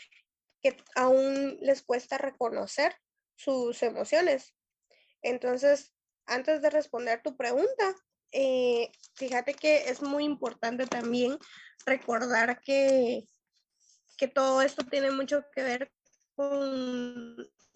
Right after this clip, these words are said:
la forma de crianza que hemos tenido desde nuestros antepasados, puesto que muchas veces cono-, nos dan a conocer las, las emociones básicas o las más mencionadas, que son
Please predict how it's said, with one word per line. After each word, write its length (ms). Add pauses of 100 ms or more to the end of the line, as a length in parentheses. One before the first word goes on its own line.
(340)
la 240
forma 460
de 160
crianza 760 (480)
que 100
hemos 320
tenido 460 (360)
desde 560
nuestros 440
antepasados, 760 (540)
puesto 320
que 400 (120)
muchas 380
veces 400 (160)
cono-, 380
nos 440
dan 220
a 100
conocer 500
las, 300
las 180
emociones 600
básicas 840 (120)
o 440
las 400
más 280
mencionadas, 840
que 120
son 280